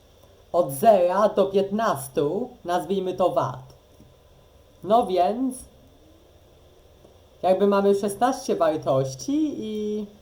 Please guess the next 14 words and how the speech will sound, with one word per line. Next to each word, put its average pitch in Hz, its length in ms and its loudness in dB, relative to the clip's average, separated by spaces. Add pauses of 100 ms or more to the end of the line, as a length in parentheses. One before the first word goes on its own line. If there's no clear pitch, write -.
(560)
to 202 60 0
jest 202 200 4
jakby 202 560 2 (320)
ca-, 208 220 6 (220)
pełna 226 340 4
ilość 190 260 0
kombinacji, 175 680 -4
jakie 233 260 0
można 190 340 0
uzyskać 175 920 -4 (640)
w, 135 280 0 (1300)
użyciem 180 520 -2
czterech 175 460 0
bitów. 131 440 -6